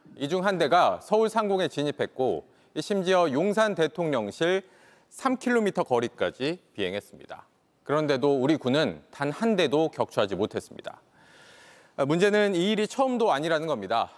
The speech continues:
이천십사 년엔 청와대 상공, 이천십칠 년엔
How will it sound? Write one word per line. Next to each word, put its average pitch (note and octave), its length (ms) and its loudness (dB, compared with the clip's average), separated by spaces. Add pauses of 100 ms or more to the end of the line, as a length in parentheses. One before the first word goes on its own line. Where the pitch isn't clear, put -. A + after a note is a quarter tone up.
(140)
이천십사 F3 580 -4
년엔 D#3+ 340 -2
청와대 G#3 360 0
상공, C#3 480 -2 (100)
이천십칠 D#3+ 540 -4
년엔 D3 400 0